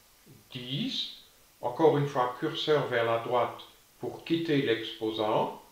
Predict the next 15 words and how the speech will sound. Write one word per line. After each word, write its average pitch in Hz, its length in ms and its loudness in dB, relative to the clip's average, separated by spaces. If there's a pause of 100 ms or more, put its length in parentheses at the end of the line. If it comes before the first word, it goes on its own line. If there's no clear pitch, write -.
(440)
moins 113 440 2 (580)
un, 107 360 0 (600)
maintenant 135 640 2 (100)
curseur 147 520 4 (140)
une 165 180 2
fois 139 300 4
vers 110 160 -2
le 104 200 -2
bas, 110 320 2 (520)
ainsi 123 680 -4
on 120 200 -6
est 113 100 0
bien 117 340 2 (100)
au 113 140 0
dénominateur, 120 1040 0